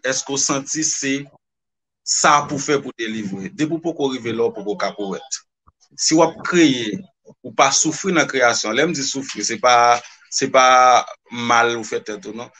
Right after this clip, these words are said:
Se ke si sa pa pote ou, li pa kenbe ou nan tèt, li pa fè. Paske chak mizik sa yo, si lèk nou fè minimum sis è tan sou yo. E m sonje yon jou, nou te nan estidyo, nou fin met vwa,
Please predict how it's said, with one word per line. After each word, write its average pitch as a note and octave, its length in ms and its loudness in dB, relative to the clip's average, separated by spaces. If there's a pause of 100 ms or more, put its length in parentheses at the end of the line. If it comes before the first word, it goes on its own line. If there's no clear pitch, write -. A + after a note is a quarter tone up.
(120)
Se C#3 200 -4
ke C#3 200 -4
si - 180 0
sa C3+ 180 4
pa A#2+ 160 2
pote C3+ 500 -6
ou, A2 160 -4
li A2 100 -8
pa A#2+ 180 0
kenbe C3+ 320 -2 (100)
ou B2+ 140 -8
nan B2 220 -6
tèt, C#3 280 -2 (280)
li A#2+ 120 -8
pa D3 160 6
fè. - 160 -2
Paske - 320 0 (420)
chak F3+ 320 0
mizik E3+ 280 0
sa B2 220 4
yo, B2 100 -4
si C3+ 140 -4
lèk C#3 200 -2
nou C3 100 -4
fè B2+ 140 0
minimum A#2+ 400 -6
sis A2+ 240 -2
è A2 140 -2
tan G#2 140 -6
sou - 160 -4
yo. - 140 -4 (960)
E C#3+ 240 2 (100)
m B2+ 140 -6
sonje C#3+ 260 0
yon C3+ 140 0
jou, E3 220 -2
nou D3 120 0
te C#3+ 140 0
nan B2 100 0
estidyo, C3+ 480 -2
nou C3 120 -2
fin C3 200 -4
met A#2+ 220 -4
vwa, C3+ 240 4